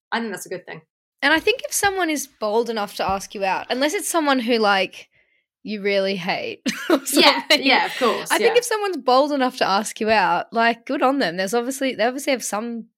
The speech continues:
Speaker 2: good, like, self-confidence qualities that are admirable. <laughs> So maybe just
Speaker 1: That is exactly what I think. And I al-, I also think, like, if someone, if someone asks you out in real life, they've usually had a tiny snippet of actually getting to know you, right?
Speaker 2: Yeah.
Speaker 1: So, like,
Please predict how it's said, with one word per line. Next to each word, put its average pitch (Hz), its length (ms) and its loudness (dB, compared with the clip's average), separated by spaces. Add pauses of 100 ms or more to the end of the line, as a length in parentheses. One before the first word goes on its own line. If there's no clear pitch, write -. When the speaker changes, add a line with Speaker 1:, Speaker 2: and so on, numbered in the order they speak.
(200)
Speaker 2:
good, 190 120 -4
like, - 400 -6
self-confidence 220 960 -2
qualities 214 560 -2
that 214 140 -2
are 196 160 0
admirable. 208 640 -2
<laughs> - 40 -14
So 233 380 4 (400)
maybe 226 300 2
just - 420 -6 (140)
Speaker 1:
That - 160 0
is 508 140 2
exactly 311 580 0
what 202 200 -2
I 247 140 0
think. 370 340 -6
And 277 80 0
I 269 120 -2
al-, 269 160 -4 (120)
I 269 120 -2 (100)
also 269 260 -4
think, 208 200 -6
like, 196 200 -6
if 208 60 -14
someone, 214 400 -6
if - 220 -10
someone 320 240 -6
asks - 260 -10
you 240 60 -6
out 233 140 -4
in 214 80 -4
real 220 180 0
life, 165 240 -6
they've 196 120 -6
usually 226 300 -2
had 180 220 -8
a - 100 -20
tiny 170 560 -8 (640)
snippet 175 440 -12
of 160 140 -12
actually 156 440 -12
getting - 180 -14
to - 140 -18
know 160 100 -6
you, 160 200 -10
right? 170 220 -8
Speaker 2:
Yeah. 208 320 -2
Speaker 1:
So, 190 60 -2
like, 175 280 -6